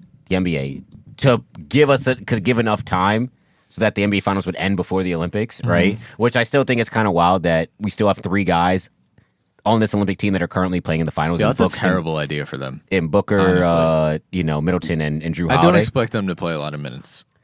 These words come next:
Speaker 1: Well, I don't expect, I don't expect, uh, them to play a lot of, that many minutes, although Jrue Holiday, I think, is probably the most important out of those two. Just looking at the roster construction, because look at this,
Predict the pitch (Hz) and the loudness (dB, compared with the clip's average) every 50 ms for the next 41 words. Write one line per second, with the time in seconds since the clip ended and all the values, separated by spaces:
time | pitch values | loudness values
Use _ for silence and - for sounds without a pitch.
0 | _ _ _ - 240 349 311 208 185 208 214 190 175 151 - 143 135 127 - 120 | _ _ _ -8 -4 -4 -2 2 4 4 6 6 4 4 4 4 2 4 4 4
1 | 135 143 139 131 127 - - - 113 104 - - - 101 92 92 92 87 85 85 | 6 6 6 6 4 2 4 4 4 2 2 2 2 4 4 6 6 4 4 2
2 | 73 - _ _ _ _ _ _ - 98 98 98 - - 101 95 92 92 85 85 | 0 -4 _ _ _ _ _ _ 0 0 0 0 2 2 2 4 4 4 4 4
3 | 87 90 92 101 - _ _ _ - - - - - 95 110 123 117 113 120 123 | 4 4 4 2 -2 _ _ _ -20 -20 -10 -2 0 2 2 2 2 2 4 4
4 | 127 131 131 139 127 - 113 110 107 107 98 80 98 120 127 113 101 104 107 113 | 4 6 4 4 2 2 0 2 2 2 2 2 2 2 4 4 4 6 6 4
5 | 117 120 117 98 87 - - - - 95 95 - - - - 95 90 - - - | 4 4 4 2 0 -2 -4 -4 -2 -2 -2 -2 -6 -8 -6 -6 -6 -6 -6 -4
6 | 98 90 92 95 92 90 87 82 82 82 82 87 95 110 110 - 117 98 - - | -2 0 0 0 0 0 0 0 -2 -2 0 0 -2 -2 -2 -4 -6 -6 -4 -2
7 | 101 107 110 107 98 - 95 95 90 92 85 71 85 87 87 82 - - - - | -2 -2 -2 -2 -4 -2 -2 0 0 0 -2 -2 -4 -4 -4 -4 -6 -10 -6 -2
8 | 98 104 110 127 165 _ - - - - - _ _ _ - - 180 185 - 208 | 0 2 2 2 0 _ -10 -20 -20 -20 -20 _ _ _ 2 2 2 6 6 4
9 | 185 226 170 - - 117 95 104 107 117 123 - 117 110 - 90 - - 104 110 | 6 6 4 4 4 4 4 6 6 4 4 2 -4 -4 -4 -4 -2 2 2 2
10 | 113 - 175 160 120 110 - - - 117 107 107 101 135 196 254 277 277 196 - | 2 2 2 2 2 2 0 0 2 4 4 4 2 2 2 2 2 2 0 0